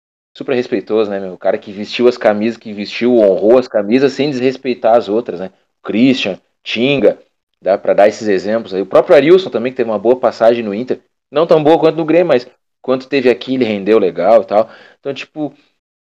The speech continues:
tá, cara, mas aí, daí tu, tu tem um limite, eu acho, né, meu? Aí, pô, senhor Yuri Alberto,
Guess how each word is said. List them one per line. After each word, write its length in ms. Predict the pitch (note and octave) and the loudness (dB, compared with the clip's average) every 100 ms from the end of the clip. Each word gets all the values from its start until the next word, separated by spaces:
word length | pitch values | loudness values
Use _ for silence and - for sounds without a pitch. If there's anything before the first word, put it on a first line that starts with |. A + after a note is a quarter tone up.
| _ | _
tá, 160 | - D3+ | -8 -4
cara, 220 | - G#2 | 2 2
mas 200 | G#2+ A#2+ | 2 0
aí, 300 | C3+ C3+ F#3 | 2 0 -2
daí 280 | F3+ C#3 D3 | 0 0 0
tu, 220 | D3 E3 _ F#3 _ _ | -6 -18 _ _ _ _
tu 140 | - D3 _ - | -20 -20 _ -8
tem 140 | D#3 | -2
um 80 | F3 | 0
limite, 400 | E3+ E3+ E3 C3+ | 2 0 0 2
eu 120 | A2 | 2
acho, 200 | G#2+ G#2+ | 2 -2
né, 100 | G2 | -10
meu? 160 | F#2+ F2 _ _ _ | -10 -14 _ _ _
Aí, 280 | - F2+ A#2 | -6 -4 -4
pô, 280 | - A#2 E2+ | -4 -4 -4
senhor 300 | - - G2 | -8 -6 -2
Yuri 120 | G#2+ G2+ | 2 2
Alberto, 580 | E2+ F2+ G2+ - - | 2 0 0 -2 -20